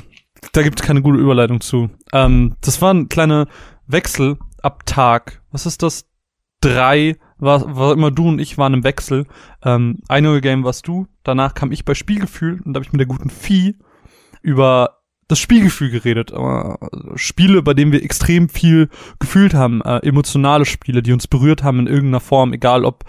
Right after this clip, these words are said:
sie uns sauer gemacht haben oder, ähm, ob sie, ob sie uns traurig gemacht haben. Meins hat man natürlich jetzt schon gehört, deswegen, ähm, geht die Frage so ein bisschen eher rüber zu dir.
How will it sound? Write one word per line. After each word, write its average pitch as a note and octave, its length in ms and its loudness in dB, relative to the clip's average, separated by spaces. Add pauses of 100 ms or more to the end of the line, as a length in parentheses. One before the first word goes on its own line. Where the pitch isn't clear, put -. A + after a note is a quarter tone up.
(280)
sie - 120 -4
uns B2 100 -2
sauer C#3+ 200 2
gemacht C3 300 -2
haben B2 200 -2
oder, B2 680 2
ähm, - 340 -8 (300)
ob - 180 -8
sie, A#2 360 0
ob - 120 -10
sie - 140 -10
uns - 460 -12 (440)
traurig C#3+ 400 2
gemacht A#2 340 -6
haben. A#2+ 220 -4 (1300)
Meins D3 280 0
hat F#3 100 0
man D#3+ 120 2
natürlich D#3 260 0
jetzt - 140 -2
schon D3 160 2
gehört, D3 180 4
deswegen, C3+ 520 2
ähm, B2 280 0
geht C3+ 140 -2
die D3 40 0
Frage C3+ 280 0
so B2+ 80 0
ein B2+ 60 2
bisschen C3+ 280 0
eher C3 340 2
rüber C3+ 540 2
zu - 220 -4
dir. B2 480 2